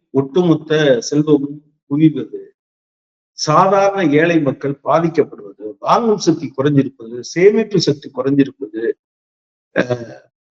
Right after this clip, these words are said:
per capita consumption, தனி நபர் உணவு நுகர்வு குறைஞ்சிருப்பது, இதையெல்லாம் எங்க பேசக்கூடாதுன்னு நினைக்கிறாரு?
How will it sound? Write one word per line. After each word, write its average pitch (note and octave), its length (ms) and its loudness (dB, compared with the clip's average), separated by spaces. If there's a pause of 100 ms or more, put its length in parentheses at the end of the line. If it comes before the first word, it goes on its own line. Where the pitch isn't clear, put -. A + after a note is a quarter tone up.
per F#3+ 80 2 (100)
capita A3 440 0 (100)
consumption, C#3+ 720 -2
தனி G3+ 400 0
நபர் D#3+ 520 -2 (260)
உணவு F#3 480 2
நுகர்வு E3+ 560 0
குறைஞ்சிருப்பது, D3 640 0 (720)
இதையெல்லாம் G3 880 4 (600)
எங்க G#3+ 260 2
பேசக்கூடாதுன்னு G3+ 800 0
நினைக்கிறாரு? D#3 520 0